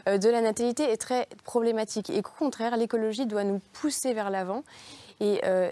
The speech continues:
Fabrice Adjadj, qui est un philosophe que j'affectionne, euh, contemporain, dit que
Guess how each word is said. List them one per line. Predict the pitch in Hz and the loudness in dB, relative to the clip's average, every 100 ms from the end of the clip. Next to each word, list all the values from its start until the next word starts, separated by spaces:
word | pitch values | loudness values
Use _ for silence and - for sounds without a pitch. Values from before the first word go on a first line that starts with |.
| - | -4
Fabrice | - 226 240 226 | -6 -4 -2 -4
Adjadj, | 190 220 208 | -4 -4 -6
qui | 196 | -8
est | |
un | |
philosophe | 180 190 214 - | -4 -4 -4 -4
que | |
j'affectionne, | 185 190 185 - 190 220 | -6 -6 -6 -4 -2 0
euh, | 180 165 | -2 -4
contemporain, | 180 196 170 175 202 262 - - 240 - | -6 -8 -6 -4 -4 -6 -12 -14 -12 -6
dit | 185 262 | 0 0
que | - 190 | 0 0